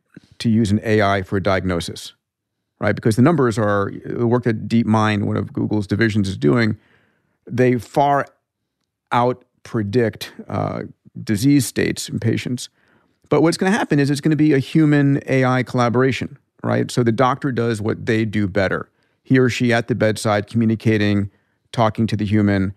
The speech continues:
and let the A I crunch the, you know, the, the two point three billion or three point two billion, you know, nucleotides in your genome to figure out what's going on.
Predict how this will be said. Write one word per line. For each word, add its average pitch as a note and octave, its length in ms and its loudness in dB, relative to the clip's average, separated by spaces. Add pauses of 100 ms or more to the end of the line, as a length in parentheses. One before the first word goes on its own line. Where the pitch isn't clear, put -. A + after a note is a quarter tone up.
(220)
and B2 120 -2
let A#2 160 2
the B2+ 160 -2
A A#2+ 140 2
I A2 380 -2
crunch A2+ 580 -2
the, G#2 300 2
you A2+ 100 -4
know, F#2+ 120 0
the, F#2+ 180 -4 (140)
the G#2 200 -4
two - 280 -2
point G#2+ 240 -2
three A2 200 0
billion G2 380 0
or G2 140 -2
three B2 140 -4
point A2+ 200 -2
two A2+ 120 0
billion, G2 420 0 (280)
you G2+ 120 0
know, - 0 -
nucleotides G#2 640 2
in G#2+ 60 -4
your A2 100 2
genome A#2+ 360 2
to G2 60 -2
figure A2+ 200 -6
out G2 40 -2
what's F#2+ 160 -4
going F#2 240 -4
on. G1+ 220 -8